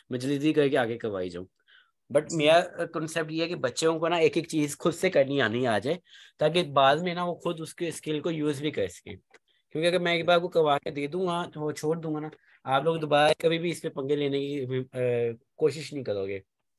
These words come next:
Speaker 2: हाँ, यह भी सही है सर, बिल्कुल। ये comparison display में सर, इसमें
Speaker 1: हाँ।
Speaker 2: देखेंगे, अच्छा, behavior में देखेंगे।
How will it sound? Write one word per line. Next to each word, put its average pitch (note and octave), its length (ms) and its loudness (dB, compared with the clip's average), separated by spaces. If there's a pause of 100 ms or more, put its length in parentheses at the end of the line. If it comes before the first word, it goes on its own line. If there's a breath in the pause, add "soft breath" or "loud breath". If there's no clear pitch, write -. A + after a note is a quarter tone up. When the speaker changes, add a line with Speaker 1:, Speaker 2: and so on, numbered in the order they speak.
(560)
Speaker 2:
हाँ, A2+ 200 -18 (220)
यह B2 320 -10
भी C3 100 -10
सही G#2+ 180 -10
है G#2+ 80 -10
सर, G#2 120 -14
बिल्कुल। - 420 -20 (1800)
ये E3 340 0
comparison E3 520 -2
display D3 320 -4
में D3 140 -2
सर, D3 200 -6
इसमें C#3+ 220 -2
Speaker 1:
हाँ। D3 100 0
Speaker 2:
देखेंगे, D3 200 -4
अच्छा, C3+ 200 -4 (420)
behavior A2+ 500 -4
में G#2+ 120 -8
देखेंगे। G#2 380 -10